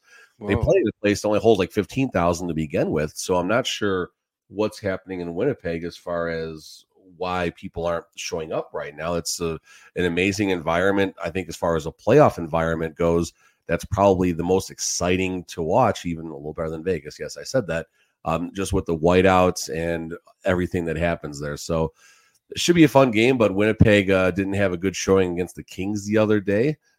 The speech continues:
Speaker 1: Brossoit is gonna go, and, uh, so he's gonna have a little bit of extra motivation to get the W, and it's gonna be a,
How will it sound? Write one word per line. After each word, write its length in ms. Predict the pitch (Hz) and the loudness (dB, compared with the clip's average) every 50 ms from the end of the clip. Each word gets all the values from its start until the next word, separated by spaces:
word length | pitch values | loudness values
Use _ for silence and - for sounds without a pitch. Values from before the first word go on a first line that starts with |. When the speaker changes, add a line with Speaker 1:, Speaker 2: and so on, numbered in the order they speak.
| _ _ - | _ _ -4
Speaker 1:
Brossoit 400 | 92 85 - - 85 82 87 90 | -4 -2 -2 0 0 2 2 2
is 60 | 90 | 2
gonna 220 | 98 98 95 92 | 0 0 0 0
go, 320 | 85 90 90 98 120 131 113 | 0 2 2 4 4 4 4
and, 240 | 98 92 92 92 | 2 2 2 2
uh, 280 | 92 90 90 90 87 87 | 2 4 4 4 2 0
so 200 | 82 - 92 87 | 0 -2 -2 0
he's 180 | 92 98 95 87 | 0 0 0 0
gonna 240 | 95 95 90 87 | 0 0 0 0
have 240 | 85 90 90 87 87 | 0 0 0 0 0
a 60 | 87 | 0
little 240 | 90 92 92 90 90 | 0 2 2 2 2
bit 140 | 85 90 85 | 2 0 0
of 100 | 82 80 | 0 0
extra 320 | 87 85 - - - 90 | -4 -6 -6 -8 -10 -6
motivation 600 | 85 87 87 87 80 82 85 87 85 - 101 95 90 | -4 -2 -2 -2 -2 -2 -2 -4 -4 -4 -6 -8 -8
to 160 | - 92 85 | -6 -8 -6
get 200 | 78 87 87 - | -4 -4 -6 -6
the 60 | 85 | -8
W, 480 | 82 85 80 85 95 120 147 175 160 110 | -8 -6 -4 -2 0 0 2 2 4 2
and 100 | 104 107 | 2 0
it's 140 | 101 - - | -2 -4 -4
gonna 180 | - 110 113 | -4 -4 -2
be 180 | 107 113 113 110 | 0 2 4 4
a, 160 | 113 113 107 | 4 4 4